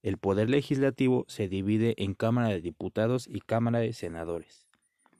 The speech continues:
Cada una está conformada por numerosos representantes de las y los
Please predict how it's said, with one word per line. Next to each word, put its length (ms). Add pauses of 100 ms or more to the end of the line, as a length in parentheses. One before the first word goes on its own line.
(500)
Cada 300
una 340
está 260
conformada 800 (240)
por 180
numerosos 580
representantes 1000 (460)
de 180
las 320
y 120
los 220